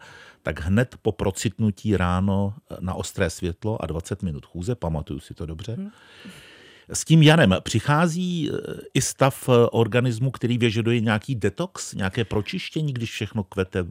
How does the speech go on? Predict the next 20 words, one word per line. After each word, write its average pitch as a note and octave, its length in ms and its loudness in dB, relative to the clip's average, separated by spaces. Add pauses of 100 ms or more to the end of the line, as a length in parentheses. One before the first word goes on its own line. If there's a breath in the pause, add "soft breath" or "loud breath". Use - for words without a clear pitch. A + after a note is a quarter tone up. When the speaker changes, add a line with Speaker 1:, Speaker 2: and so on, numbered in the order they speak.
(300)
Speaker 1:
raší, F#2 400 -4
pučí? F2 520 -6 (460 loud breath)
Speaker 2:
Já F3+ 120 -4
bych D#3+ 120 -8
sem F#3+ 160 -6
chtěla F#3 320 -12
všechny G3+ 480 -4
upozornit, D#3 680 -6
že D#3 80 -8
se F#3 160 -8
detoxikujeme F3 880 -8
stále. D#3 680 -8 (100)
Pokud - 320 -10
fungují E3 360 -6
Speaker 1:
Aha. G2+ 120 0
Speaker 2:
vaše G3 240 -4
ledviny D3+ 540 -4
a D3+ 80 -10
vaše D3+ 300 -8
játra, C#3 460 -10